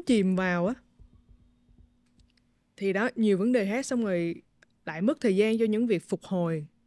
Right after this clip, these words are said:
Mất thời gian cho những việc mình phải đi ra ngoài, ờ, gặp gỡ bạn bè để mà lấp liếm cái cảm xúc.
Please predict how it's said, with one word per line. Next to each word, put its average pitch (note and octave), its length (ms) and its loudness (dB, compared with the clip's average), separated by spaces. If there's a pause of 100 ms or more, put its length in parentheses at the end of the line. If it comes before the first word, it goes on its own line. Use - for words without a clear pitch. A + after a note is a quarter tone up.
(480)
Mất B3+ 160 -6
thời G3+ 120 0
gian G#3 220 -2
cho G#3+ 80 0
những G#3+ 240 -2
việc G3+ 180 -2
mình F3 180 -4
phải F3 400 -6 (140)
đi A#3 200 -2
ra A3+ 100 0
ngoài, E3+ 680 -4
ờ, D#3+ 420 -8 (160)
gặp F3 160 -8
gỡ F3 200 -4
bạn F3+ 240 -4
bè E3 240 0
để E3 180 -8
mà A3 160 -2
lấp F3+ 280 -2
liếm C#4 240 4
cái F#4 240 -4
cảm - 180 -4
xúc. E4+ 220 -4